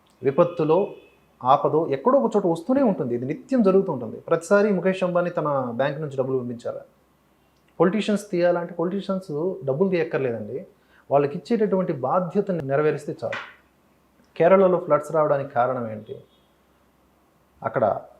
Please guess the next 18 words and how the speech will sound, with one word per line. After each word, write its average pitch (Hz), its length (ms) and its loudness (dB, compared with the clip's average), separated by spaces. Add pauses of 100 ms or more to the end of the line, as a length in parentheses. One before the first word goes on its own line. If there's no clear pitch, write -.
(540)
రాహుల్ 165 300 6
గాంధీ 180 360 4 (800)
ఎంపీగా 196 380 6
ఉండేటప్పుడు 175 540 2
చేయాల్సినప్పుడు 160 400 -2
పనులు 151 260 -2
చేయలే. 127 340 -4 (1500)
కేంద్రం 190 280 4
హెచ్చరించింది, 180 600 0
అక్కడ 120 220 -8
ప్రాబ్లమ్స్ 156 440 4
ఉన్నాయి, 127 260 -2
ఆ 135 60 -2
కొండ 127 360 -4
చర్యలు 139 200 0
విరిగిపడే 123 360 -2
ప్రమాదం 120 400 -6
ఉంది, 104 220 -16